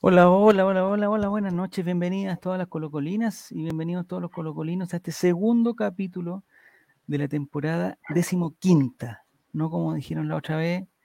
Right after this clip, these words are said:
algún conductor de poca monta que dijo que era la quinceava. No, no, no tiene idea de, de, de, de, ni de literatura,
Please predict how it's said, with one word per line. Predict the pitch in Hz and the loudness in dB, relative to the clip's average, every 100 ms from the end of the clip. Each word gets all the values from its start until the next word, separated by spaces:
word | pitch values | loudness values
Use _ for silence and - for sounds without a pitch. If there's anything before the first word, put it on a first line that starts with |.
| _ _ _ _ _ | _ _ _ _ _
algún | 135 131 | -6 -4
conductor | 143 156 139 131 _ 151 | -4 -4 -4 -6 _ -6
de | 143 | -4
poca | 139 156 151 | -2 0 2
monta | 156 156 147 - 160 | 2 2 0 -4 -8
que | 147 139 | -4 -2
dijo | 135 - | -2 -2
que | 139 | -2
era | 139 | 0
la | 127 | -2
quinceava. | - 139 127 - 139 113 104 120 | 0 0 0 0 0 0 -6 -8
No, | 180 | -8
no, | 175 - - | -6 -8 -8
no | 156 | -6
tiene | 143 151 147 | -4 0 0
idea | 151 156 151 139 | 0 0 -2 -4
de, | 135 - | -4 -4
de, | 131 123 - | -4 -6 -6
de, | 139 127 | -6 -2
de, | 123 | -2
ni | 127 143 131 | 2 4 6
de | |
literatura, | 120 123 127 120 156 175 180 | 4 2 2 0 0 0 0